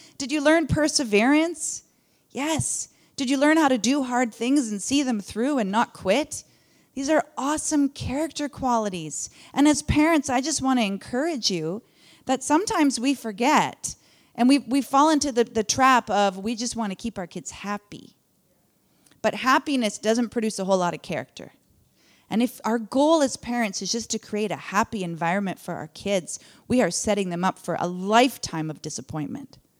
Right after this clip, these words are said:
So parents, I just wanna challenge you. We, we can do it. Our goal, our job is not to just keep our kids happy. Our job is to teach them character.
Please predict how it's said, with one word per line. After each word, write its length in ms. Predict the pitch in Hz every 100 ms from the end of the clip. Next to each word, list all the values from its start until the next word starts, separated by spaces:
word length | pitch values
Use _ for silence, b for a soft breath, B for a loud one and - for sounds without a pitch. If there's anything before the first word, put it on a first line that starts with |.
| _ _ _ _ _ _ _ - b b -
So 140 | 196
parents, 560 | - 226 247 202 151 -
I 160 | 185 208
just 200 | 185 180
wanna 200 | 170 135
challenge 600 | - 151 190 202 170 160
you. 240 | 151 147 b b b -
We, 320 | 208 247 226
we 140 | 214 233
can 200 | 220 165
do 220 | 175 190
it. 420 | 98 - - - _ b b -
Our 120 | 202
goal, 500 | 190 202 220 202 180
our 140 | 180 190
job 580 | 202 196 214 185 170 -
is 220 | 180 180
not 340 | 185 185 202
to 100 | -
just 240 | 175 185 -
keep 240 | - 196
our 100 | 165
kids 260 | - 160 -
happy. 440 | - 165 - 143 -
Our 120 | 185
job 340 | 180 170 170
is 100 | 156 -
to 120 | -
teach 280 | 208 202 -
them 160 | 120
character. 680 | - 170 180 175 - -